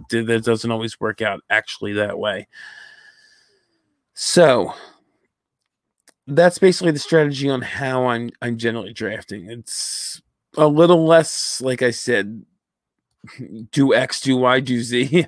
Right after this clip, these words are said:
<laughs> uh, but it, it's basically win the Q Bs,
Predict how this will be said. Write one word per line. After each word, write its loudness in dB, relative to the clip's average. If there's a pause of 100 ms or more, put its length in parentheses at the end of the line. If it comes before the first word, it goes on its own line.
(280)
<laughs> -20
uh, -2
but 0 (140)
it, -4 (520)
it's -10
basically 0 (1800)
win 2
the -2
Q -2
Bs, -4